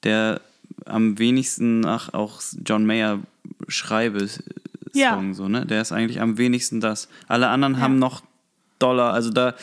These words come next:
Speaker 1: da ist am krassesten, wo man denkt, okay, das hat er da, das ist das, ist das, so
Speaker 2: Ja, ja.
Speaker 1: von genommen. Das hat man bei einigen Songs, wo man, äh, sehr gut hören kann, wo, wo die Vision herkommt.
Speaker 2: Ja.
Speaker 1: Aber, ähm, bei allen Songs ist am meisten, wo du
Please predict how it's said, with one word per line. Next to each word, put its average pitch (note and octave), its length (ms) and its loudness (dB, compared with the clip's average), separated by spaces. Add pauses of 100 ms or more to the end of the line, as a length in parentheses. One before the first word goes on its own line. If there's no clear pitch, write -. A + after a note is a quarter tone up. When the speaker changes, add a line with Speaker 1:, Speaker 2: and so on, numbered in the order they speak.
(220)
Speaker 1:
da A#2+ 80 2
ist B2+ 260 2
am B2+ 160 0
krassesten, A2 1040 0
wo A2 80 2
man A2 220 4
denkt, A2 200 0
okay, G#2+ 200 -4
das G#2 180 0
hat A2 120 -2
er A2 100 0
da, A2 180 0
das G#2+ 180 -2
ist - 160 -6
das, A2+ 260 0
ist - 140 -8
das, B2 320 -4 (500)
so - 180 0
Speaker 2:
Ja, A3+ 240 0
ja. A3+ 60 0
Speaker 1:
von B2+ 200 2
genommen. C3 460 2 (260)
Das - 100 -4
hat B2 120 2
man B2+ 100 4
bei A#2+ 140 4
einigen C3+ 340 4
Songs, B2 320 2
wo A#2+ 60 4
man, A#2+ 340 4
äh, A2+ 320 2
sehr A2+ 240 2
gut A2+ 260 -2
hören B2 280 2
kann, A#2 480 2
wo, A2+ 400 2 (560)
wo A2 160 2
die G#2+ 260 0
Vision A2+ 460 4
herkommt. A2+ 680 2
Speaker 2:
Ja. A3 220 -4
Speaker 1:
Aber, A2+ 560 2
ähm, A2 500 2 (840)
bei G#2+ 120 2
allen A#2+ 300 2
Songs A#2+ 380 0
ist A2+ 140 -2
am A2+ 200 2
meisten, A2+ 500 0
wo A2 140 2
du G#2+ 380 0